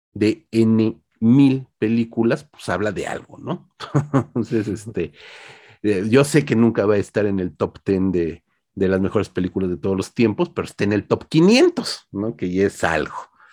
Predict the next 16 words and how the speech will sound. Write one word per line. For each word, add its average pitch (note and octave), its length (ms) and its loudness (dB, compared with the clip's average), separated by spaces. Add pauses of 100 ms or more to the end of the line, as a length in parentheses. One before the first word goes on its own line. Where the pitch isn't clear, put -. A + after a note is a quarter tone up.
(420)
Y A2 340 2
eso A#2 200 4
nos G#2 280 2
habla G2+ 240 0
de F2+ 260 -4
que E2+ 280 -6
definitivamente G2 1400 -2 (320)
es - 680 -4 (600)
un A2+ 600 6
evento, C3+ 720 4 (440)
y D3+ 220 2
pues B2 200 -4
ya G#2 200 0
como A2 260 -2
para F#2 320 -4
ir G2+ 300 0